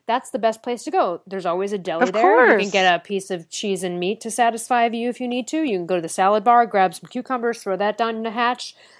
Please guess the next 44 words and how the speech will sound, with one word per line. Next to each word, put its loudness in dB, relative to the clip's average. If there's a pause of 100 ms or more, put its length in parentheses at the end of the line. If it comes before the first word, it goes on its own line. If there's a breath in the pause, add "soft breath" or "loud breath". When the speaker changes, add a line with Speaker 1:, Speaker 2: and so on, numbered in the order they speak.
Speaker 2:
Right. 6
Speaker 1:
know, 6
you 2
Speaker 2:
Some 6
Speaker 1:
don't 6
Speaker 2:
hard-boiled 4
egg 0
and -8
some -10
ham, -2
and -4 (100)
you're, -4
you -12
know, 0
you're -2
happy, 2
you're -4
satisfied. 0 (320)
Speaker 1:
Absolutely. -2 (140)
Um, 0 (1600 soft breath)
let's, 0 (140)
uh, 2 (180)
let's -2
go -2
into -2 (280)
Speaker 2:
Oh, 6
wait, 4
I -10
have -2
to -8
tell -4
you -4
a -8
quote. -8 (300 loud breath)
Speaker 1:
Yes. 0
Speaker 2:
I 8
read 6
a 2
quote -2
on, -2
uh, -6
Mark's -6
Daily -2
Apple -2